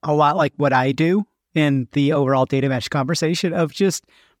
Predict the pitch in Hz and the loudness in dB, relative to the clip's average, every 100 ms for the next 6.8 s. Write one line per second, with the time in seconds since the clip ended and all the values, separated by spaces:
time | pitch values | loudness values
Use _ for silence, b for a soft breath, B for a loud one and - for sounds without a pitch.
0 | - 175 190 185 185 180 180 175 160 160 | -2 0 2 2 0 0 0 0 0 0
1 | 165 165 156 165 180 165 - 180 180 180 | 0 0 0 -2 -2 -2 0 0 2 0
2 | 151 151 151 156 170 165 165 160 160 170 | -2 -4 -2 -2 -2 -2 0 -2 -2 0
3 | 156 147 151 165 185 160 147 139 156 160 | 0 0 -2 0 0 2 0 0 0 0
4 | 190 147 180 - 180 160 135 156 165 175 | -2 0 -2 0 0 0 0 -2 0 0
5 | 147 160 165 143 156 - - 156 156 151 | 0 0 0 0 0 -2 -2 0 2 0
6 | 139 b b b b 254 240 131 | -2 b b b b 2 2 0